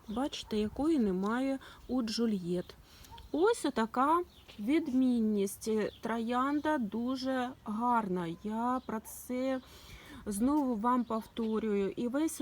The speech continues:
той захват, що був у відео п'ятдесят, стосувався Джульєт, він стосується вувузели. Е, зверніть, будь ласка, увагу, у нас вчора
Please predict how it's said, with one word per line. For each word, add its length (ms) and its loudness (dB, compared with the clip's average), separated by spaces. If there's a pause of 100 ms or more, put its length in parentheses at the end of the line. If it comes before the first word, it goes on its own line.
той 180 0
захват, 640 -4
що 160 -6
був 240 0
у 140 0
відео 460 -2
п'ятдесят, 760 -4
стосувався 840 -6
Джульєт, 640 -4 (300)
він 460 0
стосується 1080 -6 (120)
вувузели. 960 -4 (1080)
Е, 160 2
зверніть, 560 0
будь 120 -2
ласка, 400 -2
увагу, 640 -2
у 60 0
нас 440 -2
вчора 720 -4